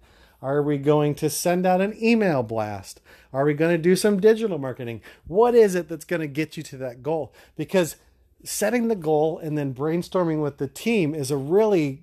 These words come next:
great way that you can begin to build momentum. Let the team get bought into the goals that you're leading,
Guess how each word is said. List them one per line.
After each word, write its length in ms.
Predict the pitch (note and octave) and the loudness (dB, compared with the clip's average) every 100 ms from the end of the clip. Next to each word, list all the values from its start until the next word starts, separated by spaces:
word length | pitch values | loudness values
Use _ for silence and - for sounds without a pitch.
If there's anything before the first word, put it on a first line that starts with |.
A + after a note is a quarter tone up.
| D3 | -12
great 440 | A#2+ C3+ F3 G3+ | -8 -2 0 0
way 320 | F#3 D3+ E3+ D#3+ | -2 2 2 2
that 200 | B2+ - | -4 -6
you 80 | |
can 160 | C#3+ D3 | -6 -4
begin 400 | C#3 B2 C#3 C#3+ | -4 -2 0 0
to 140 | D3+ | -2
build 260 | A#2+ B2+ B2+ | -4 -2 -2
momentum. 640 | C3+ C#3 F3+ G#3 C3+ G#2+ - _ - _ _ _ _ _ _ _ _ _ _ _ | -2 -2 -2 -2 -4 -6 -12 _ -20 _ _ _ _ _ _ _ _ _ _ _
Let 280 | D#3+ D#3 E3 | 2 4 2
the 80 | D3+ | -2
team 380 | - G3+ G#3 F#3+ | -6 0 0 0
get 200 | F3 C#3+ | -2 4
bought 220 | D3+ D#3+ | 4 4
into 260 | F#3 F3+ | 0 -2
the 120 | D#3+ C3+ | -4 -2
goals 400 | B2 E3 G3+ F#3+ | 2 4 2 -2
that 200 | G3 A3 | -4 -4
you're 120 | G3+ | -4
leading, 440 | F#3+ G3 G3+ A3 | -4 -4 -6 -8